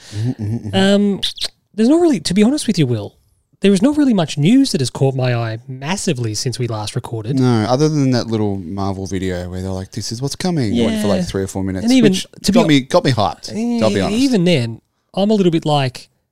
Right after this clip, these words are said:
Speaker 2: unless you're telling me about Fantastic Four or X-Men, I actually don't care.
Speaker 1: Yeah.
Speaker 2: I'll watch your stuff. I'm looking forward to Black Widow, obviously, and Spider-Man's at the end of this year.
Speaker 1: Yep.
Speaker 2: Great.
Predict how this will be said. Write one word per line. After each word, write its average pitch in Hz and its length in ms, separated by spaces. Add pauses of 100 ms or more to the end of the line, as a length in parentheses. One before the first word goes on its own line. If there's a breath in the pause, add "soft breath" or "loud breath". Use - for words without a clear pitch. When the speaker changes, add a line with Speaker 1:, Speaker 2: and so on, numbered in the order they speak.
(720)
Speaker 2:
unless 185 300
you're 214 60
telling 180 280
me 156 80
about 131 240
Fantastic 135 520
Four 110 440 (340)
or 127 220
X-Men, 127 460 (760)
I 143 140
actually 135 320
don't 110 200
care. 104 280 (640)
Speaker 1:
Yeah. 85 340
Speaker 2:
I'll 165 140
watch 196 200
your 196 60
stuff. 180 220
I'm 156 120
looking 147 200
forward 160 320
to 135 240 (640 loud breath)
Black 139 240
Widow, 147 300
obviously, 131 360
and 120 100
Spider-Man's 139 580
at 135 80
the 139 100
end 135 120
of 127 60
this 123 200
year. 120 460
Speaker 1:
Yep. - 200 (380)
Speaker 2:
Great. 143 300